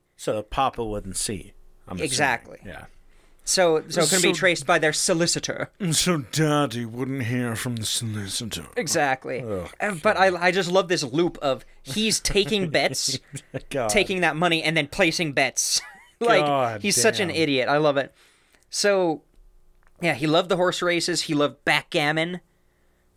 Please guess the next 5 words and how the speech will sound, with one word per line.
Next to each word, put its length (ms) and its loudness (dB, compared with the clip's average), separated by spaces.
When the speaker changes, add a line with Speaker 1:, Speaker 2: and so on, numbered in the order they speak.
Speaker 2:
c-, 160 -2
and 140 -6
card 440 2
games. 400 -2
Baccarat. 840 0